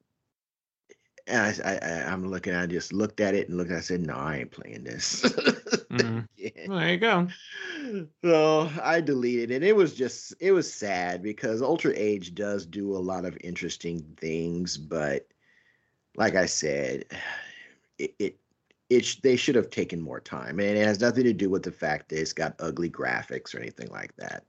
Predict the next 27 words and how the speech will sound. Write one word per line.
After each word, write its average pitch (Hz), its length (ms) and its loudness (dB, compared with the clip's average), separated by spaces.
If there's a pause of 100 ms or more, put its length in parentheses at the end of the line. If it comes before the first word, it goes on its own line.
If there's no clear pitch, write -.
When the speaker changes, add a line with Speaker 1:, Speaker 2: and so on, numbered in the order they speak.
Speaker 1:
But, - 260 -6 (1000)
you 76 100 -2
know, 73 220 -2
I 98 140 2
just 95 180 2
wish 87 260 0
it 80 160 -2
did 85 220 0
some 78 260 -4
other 73 240 -4
things, 67 440 -8
some - 440 -2
other, 78 340 -2
the 82 220 -2
other 82 180 0
things 78 320 -4
that 67 140 0
I've 67 120 -4
mentioned - 420 -4
better. - 440 -6 (1300)
Uh, 101 360 6
tried 190 480 6
to 208 140 2
play 139 600 4
Hong 123 360 0
Kong 110 380 0
Massacre. 98 800 -2